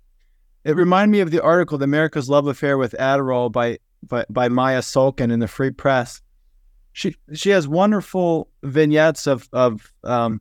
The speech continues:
students and, and young adults in it. But there was two examples, um, of young people who recognize the difficulty of the medicines, stimulants for,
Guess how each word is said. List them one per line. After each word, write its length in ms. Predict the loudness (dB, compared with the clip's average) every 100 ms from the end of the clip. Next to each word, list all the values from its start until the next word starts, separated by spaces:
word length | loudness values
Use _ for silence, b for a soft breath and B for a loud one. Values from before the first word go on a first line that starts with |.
| _
students 680 | -16 -2 0 2 0 -2 -4
and, 140 | -4 -4
and 120 | -2
young 220 | -2 -2
adults 420 | 0 0 -2 -4
in 100 | -4
it. 200 | -4 -4 _ _ _ _ -6
But 120 | 2
there 140 | 2
was 380 | 4 0 -2 -20 _ _ _ _ _ _
two 220 | -2 2
examples, 880 | 2 2 0 2 2 2 0 -6 -14
um, 460 | -4 -2 0 -2 -6 _ _ _ _ _ _ _ _ -8
of 160 | -6 2
young 300 | 2 4 0
people 600 | 0 -2 0 -2 -2 -6 _ _ _ _ -4
who 100 | 2
recognize 800 | 4 4 0 0 0 0 -2 -4
the 100 | -2
difficulty 680 | -2 -2 -6 -8 -6 -8 0
of 200 | 0 2
the 80 | 0
medicines, 760 | 2 0 -2 -6 -6 -8 -20 _ -18
stimulants 760 | -2 2 2 0 -2 -6 -14 _
for, 280 | -8 -8